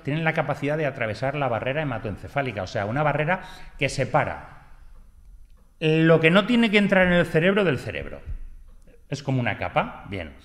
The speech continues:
si esa capa, son capaces de atravesar esa capa, significa que son capaces de llegar a tu cerebro. Y esos residuos, cuando nosotros, cuando yo, por ejemplo, digo, "Oye, ¿dónde he dejado las llaves?", mi cerebro busca la respuesta.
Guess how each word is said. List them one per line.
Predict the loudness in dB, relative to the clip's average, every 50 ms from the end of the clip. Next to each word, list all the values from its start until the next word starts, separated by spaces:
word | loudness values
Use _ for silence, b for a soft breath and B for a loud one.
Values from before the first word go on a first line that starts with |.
| B B B B
si | -8 -6 -4
esa | -2 -2 0 0
capa, | 0 0 0 -2 -4 -6 -8 -14 -18 -20 -20 -20 -20 -20 -20 -20 -20 -20 -20 -20 _ -20 -20 -20 -20 -20 -20 -20 -16
son | -8 -4 -2 -2 0
capaces | 0 0 -2 -2 -2 -2 -6
de | -6
atravesar | -6 -6 -8 -8 -8 -8 -8 -8
esa | -6 -6 -6 -4
capa, | -4 -4 -4 -4 -6 -8 -10 -18 -20 -20 -20 -16
significa | -12 -10 -8 -8 -6 -4 -6 -6
que | -4 -6
son | -8 -8
capaces | -8 -6 -6 -6 -8 -8 -8
de | -8
llegar | -8 -6 -6 -6
a | -6 -8
tu | -10
cerebro. | -12 -12 -10 -10 -8 -8 -10 -14 -16 -20 -20 -20 -16 -16 -14 -14 -14 -12 -12 -10 b b b b b b b b b b b b
Y | -4 -2 -2
esos | -2 0 -2 -4 -2 -2
residuos, | -4 -4 -4 -4 -4 -4 -4 -6 -8 -10 -12 -14 -18 b b b b b b b b b b b b -20 _ -8
cuando | -4 -2 -2 0 0 -2 -2 -2 -2 -2
nosotros, | -2 -4 -4 -4 -4 -2 0 0 0 0 -2 -6 -6
cuando | -6 -6 -4 -2 -2
yo, | -2 -2
por | -2
ejemplo, | 0 0 0 0 0
digo, | 0 0 0 0 0
"Oye, | -2 -2 0
¿dónde | 0 -2 -2 -2
he | -2 -4
dejado | -4 -4 -2 -2
las | -2 -2 -2
llaves?", | -2 -2 -4 -4 -8 -10 -14 B B B B B B
mi | -8 -6 -6 -6 -6
cerebro | -6 -4 2 2 4 4 4 2 -2 -2 -4 -8 -10
busca | -10 -6 -2 0 2 2 0 -2 -4 -4 -2
la | -2 -2 -4
respuesta. | -6 -8 -10 -8 -6 -4 -4 -4 -6 -10 -14 -14 -14